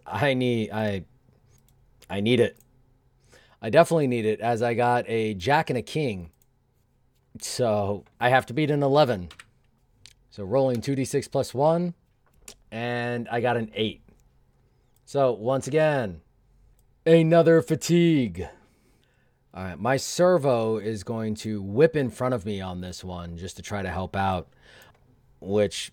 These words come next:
probably good because we got an eight and a queen. So my servo is gonna roll two D six plus one 'cause they had the plus one in lore, and they got a seven. My servo doesn't help out any,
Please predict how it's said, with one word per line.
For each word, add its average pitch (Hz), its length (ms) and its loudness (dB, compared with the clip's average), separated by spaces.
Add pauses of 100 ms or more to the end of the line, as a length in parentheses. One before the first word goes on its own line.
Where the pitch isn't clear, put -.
(120)
probably 123 680 0
good 110 360 -2
because 110 320 -6
we 117 80 -4
got 117 160 -2
an 110 220 -6
eight 127 240 0
and 107 100 -6
a 92 60 -8
queen. 110 460 -6
So 107 120 -10
my 110 140 -6
servo 127 480 0
is 110 100 -6
gonna 110 200 -6
roll 101 480 -6 (720)
two 127 140 -4
D 113 100 -4
six 117 240 -6
plus 147 320 -2
one 202 380 4 (300)
'cause 117 140 -10
they 131 80 2
had 123 100 0
the 127 60 -10
plus - 280 -4
one 143 180 -2
in 123 180 -2
lore, 170 420 2 (760)
and 120 460 -2
they 131 240 2
got 131 180 4
a 113 60 -2
seven. 139 500 -2
My 127 160 -4
servo 120 380 -2
doesn't 117 500 -2
help 110 320 -4
out 120 280 0
any, 113 400 -6